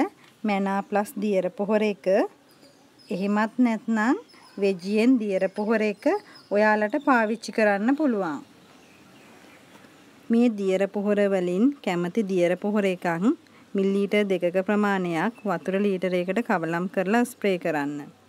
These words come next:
ඒ වගේ මේ ව්‍යාජ බල්බ වලට ස්ප්‍රේ කරාම නයිට්‍රජන් පෝෂක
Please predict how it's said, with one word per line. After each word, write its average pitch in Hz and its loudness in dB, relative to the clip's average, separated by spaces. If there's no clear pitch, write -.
ඒ 247 2
වගේ 262 0
මේ 294 2
ව්‍යාජ 196 -2
බල්බ 196 0
වලට 220 2
ස්ප්‍රේ 190 -2
කරාම 226 2
නයිට්‍රජන් 208 4
පෝෂක 233 0